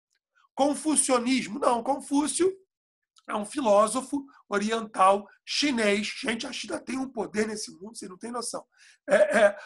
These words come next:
lá do século seis, cinco, antes de Cristo, tá bom? Não é o caso aqui, do, tá muito longe. Ou a escolástica, que é a filosofia da Baixa Idade Média, que nós já vimos com alguma profundidade em outras aulas.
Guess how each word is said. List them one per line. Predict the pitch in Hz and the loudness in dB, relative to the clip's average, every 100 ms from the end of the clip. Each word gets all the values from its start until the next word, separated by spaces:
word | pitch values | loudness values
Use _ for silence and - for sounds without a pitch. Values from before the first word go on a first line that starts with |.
| - - | -10 4
lá | 247 269 | 6 6
do | 240 | 2
século | - 226 233 233 233 208 | 0 2 2 2 -6 -6
seis, | - 226 240 226 - | -4 -2 -2 -2 -4
cinco, | - 233 233 - 214 _ _ | -2 -2 -4 -8 -12 _ _
antes | 220 269 262 220 | 6 6 4 -4
de | 269 | -4
Cristo, | 269 190 143 - | -4 -6 -8 -12
tá | 165 | -2
bom? | 175 226 240 - _ | 4 4 2 -10 _
Não | 226 220 | 0 4
é | 220 | 2
o | 233 | 2
caso | 214 214 | 0 2
aqui, | 226 - 208 | -2 -4 -6
do, | 233 233 233 - | -6 -6 -8 -4
tá | 220 | -4
muito | 196 262 294 | -2 -2 0
longe. | 202 151 - _ _ | 0 -2 -12 _ _
Ou | 262 262 | 4 6
a | 269 | 6
escolástica, | 262 - 277 247 240 240 - 196 - 160 - _ _ _ | 4 -2 0 8 8 8 4 -6 -10 -12 -12 _ _ _
que | - | 0
é | 214 | 2
a | 220 | 2
filosofia | 262 220 226 254 247 - 240 247 262 262 _ _ | 0 2 2 2 -2 -2 0 2 2 0 _ _
da | 208 208 | 2 4
Baixa | 185 214 247 - | 4 4 4 -2
Idade | 254 226 233 233 | 0 0 0 -2
Média, | 202 208 208 160 - _ - | 2 2 2 -2 -12 _ -6
que | |
nós | 185 220 | 2 2
já | 208 247 | 4 2
vimos | 170 214 262 220 | 2 -2 -2 -4
com | 226 | -4
alguma | 202 233 | -4 -6
profundidade | 254 240 240 233 196 175 208 226 - _ _ | -4 -8 -8 -10 -8 -2 -2 -2 -10 _ _
em | 196 190 | -4 0
outras | 226 - 285 220 | 0 0 -2 0
aulas. | 175 - - | -2 -2 -18